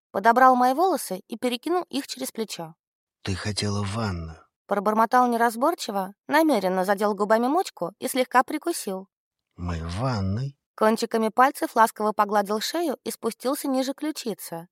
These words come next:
Speaker 1: вырисовывая только одному ему известный невидимый узор. Я следила за его действиями, не в силах отвести взора от смуглых пальцев, даже забыла ответить.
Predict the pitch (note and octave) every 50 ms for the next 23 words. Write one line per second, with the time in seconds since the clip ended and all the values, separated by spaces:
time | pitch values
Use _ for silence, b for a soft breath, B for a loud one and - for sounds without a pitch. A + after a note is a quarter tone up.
0 | _ _ G#3 G3+ G#3+ G#3+ - - G#3+ G#3+ G#3+ G#3 G#3 G#3+ - - G#3+ G#3+ - -
1 | G#3 G#3 G3+ A3 A3+ A3+ A3 G#3+ G#3 G3+ G3+ G3+ G#3 G3+ F#3+ G3 G3+ A3+ C4+ -
2 | - D#4 D4+ C#4+ A#3 A3 G#3 A#3 A#3 A#3 A#3+ - - - A#3 E3 E3+ E3 D#3+ -
3 | - _ _ _ _ _ _ _ _ _ _ _ - A3+ A3+ A#3+ - - B3 A3
4 | C4 D#4+ F4 E4 B3+ B3 B3+ B3+ C4 C#4+ A#3 G3 G3 G3 F#3+ - - F3+ F3+ F3
5 | F3 F3 E3+ F#3 G3+ _ _ - C4 D4 C#4 - - C#4+ B3 A3+ A3 - G#3 F#3+
6 | G#3 G#3+ A3+ - - A3+ G#3+ G#3 G#3+ C#4 D#4 C4 G3+ - - G#3 - - C4 C4+
7 | C#4 B3+ C#4 C#4+ - _ - G3 E3 D3+ - - E3 D3+ - _ _ _ _ _
8 | F#3+ F#3+ G#3 G#3 G#3+ A3+ G#3 A3+ B3+ A#3+ C4 C#4 A#3+ F#3 F3+ G3+ - B3 B3 G3+
9 | - - D3 - - -